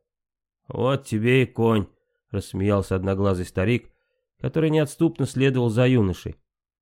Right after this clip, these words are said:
«Да к тому же лучший конь на земле, потому что», добавил он тихо, «он происходит от самого Слепнира, восьминогого жеребца Одина». Сигурд обернулся, чтобы спросить незнакомца, откуда он это знает,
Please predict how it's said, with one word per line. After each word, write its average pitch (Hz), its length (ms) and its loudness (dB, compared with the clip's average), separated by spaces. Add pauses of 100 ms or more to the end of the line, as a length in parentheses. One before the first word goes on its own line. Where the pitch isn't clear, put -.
(180)
«Да 98 120 -6
к - 60 -20
тому 110 380 0
же 104 320 -2
лучший 117 420 -2
конь 123 260 0
на 117 120 2
земле, 117 600 0 (120)
потому 110 380 -2
что», - 280 -8 (300)
добавил 87 360 -4
он 87 100 -8
тихо, - 400 -10 (440)
«он 95 200 -8
происходит 98 640 -2
от 90 140 -4
самого 98 480 0
Слепнира, 95 720 -2 (500)
восьминогого 120 800 -2
жеребца 120 500 0
Одина». 113 540 2 (1000)
Сигурд 151 500 -4
обернулся, 151 600 2
чтобы 139 260 -2
спросить 139 500 -2
незнакомца, 131 760 0
откуда 139 500 -2
он 139 180 2
это 117 220 0
знает, 127 500 0